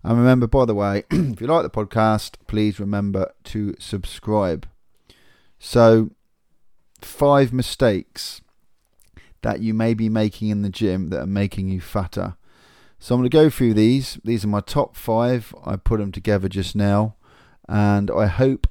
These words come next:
this is gonna help. So number one is focusing too much on cardio and not enough on weight training. So, you know,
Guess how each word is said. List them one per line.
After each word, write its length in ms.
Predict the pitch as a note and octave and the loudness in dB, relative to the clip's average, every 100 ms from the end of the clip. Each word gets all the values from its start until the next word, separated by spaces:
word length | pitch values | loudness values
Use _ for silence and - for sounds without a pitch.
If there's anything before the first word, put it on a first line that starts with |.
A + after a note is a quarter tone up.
| - | -2
this 300 | G2+ F#2+ G2 | -8 -8 -10
is 120 | F#2+ | -10
gonna 300 | G#2 G2 F2+ | -8 -6 -4
help. 420 | G2 F#2+ - - - | -4 -4 -6 -12 -20
So 560 | - G2+ G2+ G2 G2 - _ _ _ _ _ - | -10 -6 -4 -2 -6 -10 _ _ _ _ _ -6
number 300 | C#3 D#3+ C#3 | -2 0 -2
one 340 | A#2+ A2 F#2 | 2 2 2
is 140 | F#2 - | -2 -4
focusing 680 | A#2 G#2 - - G#2+ G2 | 0 0 -2 -4 -2 -4
too 320 | - - G#2+ | -4 -2 0
much 640 | G2+ G2+ - - - - _ _ | 0 0 -2 -8 -20 -20 _ _
on 160 | - G2 | -10 -8
cardio 840 | - A#2 A2 G#2+ F#2 D2+ D#2 G#2+ - _ _ - | -2 2 4 4 0 -2 0 -2 -4 _ _ -12
and 320 | - G#2 G#2 | -2 0 2
not 340 | A#2 B2+ - - A2 | 4 2 0 -8 -4
enough 680 | A2 A2 F2 G2+ - - - - | 0 0 0 -4 -8 -20 -20 -10
on 340 | G#2 G#2 G2 F#2+ - | -6 -6 -8 -12 -8
weight 340 | F#2+ A#2+ A#2+ | 0 2 0
training. 560 | - G#2+ G2 F2 F2+ G2 _ _ _ _ _ _ _ _ _ _ | -6 -4 -4 -6 -8 -12 _ _ _ _ _ _ _ _ _ _
So, 640 | - - B2 B2 B2 - _ _ _ _ - | -6 2 6 6 4 -4 _ _ _ _ -6
you 100 | A2+ | -4
know, 280 | G2+ G2 | -2 -6